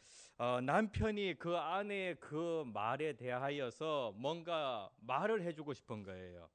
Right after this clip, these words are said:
그래가지고 아버지의 말대로 첫 번째 떠오른 말, 그 다음에 또 두 번째 떠오르는 말을 하지 않았습니다. 그리고, 어, 이 남자가 말을 하게 되어졌는데,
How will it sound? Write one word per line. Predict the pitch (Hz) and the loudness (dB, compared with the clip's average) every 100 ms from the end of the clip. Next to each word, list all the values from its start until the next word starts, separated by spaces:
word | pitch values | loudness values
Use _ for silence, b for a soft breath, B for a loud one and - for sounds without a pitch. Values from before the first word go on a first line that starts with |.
| b b _ | b b _
그래가지고 | 139 131 131 120 117 135 160 156 B | 0 2 2 -2 -2 -2 -2 -4 B
아버지의 | - 120 151 156 156 147 | -2 2 4 4 2 0
말대로 | 123 101 104 120 147 127 b b - | 2 0 2 2 2 0 b b -6
첫 | 190 185 | -4 -2
번째 | 196 180 151 147 101 - | 0 0 0 -2 -2 -2
떠오른 | 160 156 156 135 113 | 0 0 0 -4 -10
말, | 104 113 123 104 80 _ _ - | -4 -2 0 -2 -8 _ _ -8
그 | 139 | -2
다음에 | 135 131 - | -2 -2 -6
또 | 151 147 | -6 -6
두 | - 160 | -8 -4
번째 | 180 170 175 156 | -4 -4 -8 -8
떠오르는 | 156 156 156 147 135 | -6 -4 -2 -4 -4
말을 | 101 104 143 151 151 | -2 0 0 -2 -6
하지 | - 143 131 110 | -10 -6 -6 -4
않았습니다. | - 151 131 - 98 92 92 85 80 _ _ b b b b _ | 0 0 0 -4 -8 -8 -8 -10 -16 _ _ b b b b _
그리고, | - 175 196 220 233 247 - b b - | -2 0 4 4 4 0 -10 b b -4
어, | 117 120 113 | 0 2 0
이 | 131 180 185 175 160 - _ _ _ | 0 2 4 2 -2 -8 _ _ _
남자가 | 131 165 156 113 127 131 92 - _ | 0 2 2 2 4 2 0 -10 _
말을 | 110 113 143 135 | -2 0 0 -2
하게 | 131 123 | -4 -4
되어졌는데, | 110 107 104 95 95 95 120 202 | -4 -6 -6 -8 -8 -4 -2 -2